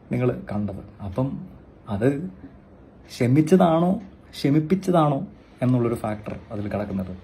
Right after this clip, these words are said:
അപ്പം ഞാനതിൽ കൂടുതൽ ഡീറ്റെയിൽഡ് ആയിട്ട് പോകാനോ ഇത് ചെയ്യാനോ ഭയങ്കരമായിട്ട് ഞാൻ ആഗ്രഹിക്കുന്നില്ല. പക്ഷേ, ആ, അവിടെ, ആ, വേറൊരു വ്യക്തി അവിടെ ഇരിപ്പുണ്ടായിരുന്നു ഇതെല്ലാം കണ്ടുകൊണ്ട്. കുറച്ച്,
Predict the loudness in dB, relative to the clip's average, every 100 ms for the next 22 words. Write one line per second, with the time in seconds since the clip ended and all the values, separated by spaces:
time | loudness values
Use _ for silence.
0 | -20 -20 -20 -20 -20 -20 -18 -8 -4 -2
1 | -2 -2 -8 -14 -20 -20 -20 -20 -20 -20
2 | -20 -20 -16 -4 0 2 4 2 2 2
3 | 4 4 4 2 6 6 6 6 4 2
4 | 2 6 6 6 4 -2 -12 -10 2 6
5 | 6 6 2 2 2 4 4 2 2 0
6 | -2 -2 -4 -2 -4 -6 -14 -20 -12 -4
7 | 0 0 2 2 6 8 6 4 -16 -20
8 | -20 -20 -6 -2 -2 -2 -4 -2 2 6
9 | 6 8 6 4 6 4 4 -10 -8 0
10 | 2 2 2 0 -2 -8 -18 -10 -2 0
11 | 0 -2 -2 -2 -2 -6 -14 -20 -20 -20
12 | -20 -20 -20 -20 -20 -20 -20 -20 -20 -20
13 | -20 -20 -20 -14 2 2 4 8 8 8